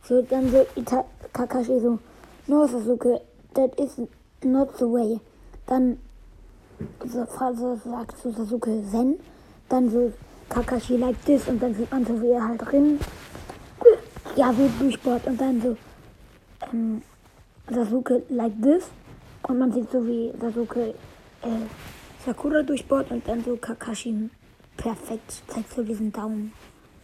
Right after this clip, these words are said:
nach oben. Ja. Dann so Itachi, „Hi Orochimaru, äh, hi Orochimaru, wanna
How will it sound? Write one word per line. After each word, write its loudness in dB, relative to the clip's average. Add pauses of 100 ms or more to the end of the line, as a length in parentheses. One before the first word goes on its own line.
(120)
nach -16 (120)
oben. -10 (1400)
Ja. -20 (640)
Dann 4
so 4 (680)
Itachi, 0 (720)
„Hi 6
Orochimaru, 2 (400)
äh, 0
hi 2
Orochimaru, 0 (1040)
wanna 4